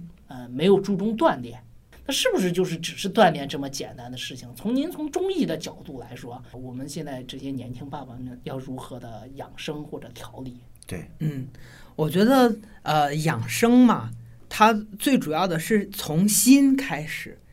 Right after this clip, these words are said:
Speaker 3: 这个所谓的心呢，就是说我们要摆正自己的一个心态。那么现在的年轻爸爸们呢，可能，呃，由于这个职场的压力比较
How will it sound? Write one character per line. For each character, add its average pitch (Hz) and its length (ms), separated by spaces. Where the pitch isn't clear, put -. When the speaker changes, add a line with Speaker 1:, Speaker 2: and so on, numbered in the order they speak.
Speaker 3:
这 294 100
个 247 140
所 165 220
谓 202 100
的 208 100
心 240 360
呢， 202 180
就 214 140
是 165 260
说 180 320
我 156 100
们 175 120
要 254 160
摆 127 240
正 226 220
自 220 160
己 156 140
的 127 120
一 143 140
个 185 140
心 226 280
态。 247 380
那 247 100
么 196 260
现 277 240
在 254 160
的 190 160
年 165 260
轻 240 240
爸 233 160
爸 175 160
们 151 280
呢， 139 320
可 - 160
能， 185 500
呃， 147 340
由 160 240
于 214 300
这 214 180
个 170 160
职 165 300
场 156 240
的 120 100
压 170 220
力 202 100
比 147 140
较 120 160